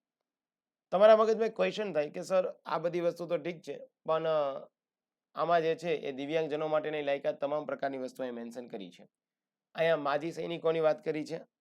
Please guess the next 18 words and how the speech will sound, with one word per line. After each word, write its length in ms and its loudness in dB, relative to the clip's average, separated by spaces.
અને 160 -12
અહીંયા 220 4
જે 160 -4
છે 140 -8
એ 40 -6
મારે 240 -4
તમારે 260 -8
વાત 200 -6
કરવાની 300 -10
થઈ 120 -14
છે 120 -14
કે 120 -16
વય 360 0
મર્યાદા 480 -2
કેટલી 400 -8
છે? 160 -20
પહેલો 200 0
ક્વેશ્ચન. 360 -14